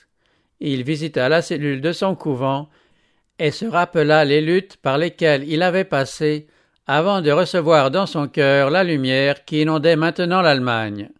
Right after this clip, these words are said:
On l'invita à prêcher. Cela lui avait été interdit,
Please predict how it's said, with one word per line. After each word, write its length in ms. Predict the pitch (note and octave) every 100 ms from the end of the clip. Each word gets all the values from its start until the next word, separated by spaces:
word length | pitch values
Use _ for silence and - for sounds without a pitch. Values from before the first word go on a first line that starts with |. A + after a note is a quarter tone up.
| _ _ _ _ _ _ _ -
On 100 | B2+
l'invita 560 | C#3+ D#3 E3 - B2+ D3+
à 60 | E3+
prêcher. 640 | D#3+ B2 - F#3+ G#2+ G2 D3 _ _ _ _ _ _ _
Cela 340 | - D#3+ E3+
lui 140 | D3+ E3+
avait 240 | E3 D3
été 180 | B2+ C#3
interdit, 680 | E3+ D#3 B2+ A#2 B2+ C#3+